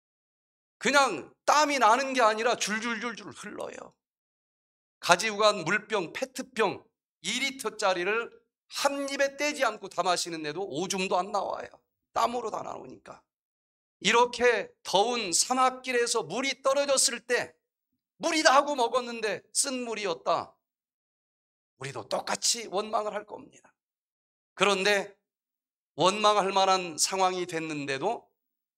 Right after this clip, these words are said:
이걸 자꾸 억누르기만 하는 사람들은 치료가 안 됩니다. 내가 서운하면 서운하다, 아프면 아프다, 이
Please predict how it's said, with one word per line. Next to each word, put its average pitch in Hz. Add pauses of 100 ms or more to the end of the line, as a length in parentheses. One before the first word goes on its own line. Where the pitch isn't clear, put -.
(160)
이걸 180 (220)
자꾸 -
억누르기만 226
하는 180
사람들은 143
치료가 -
안 143
됩니다. - (1120)
내가 110 (220)
서운하면 269
서운하다, - (540)
아프면 262
아프다, - (1080)
이 247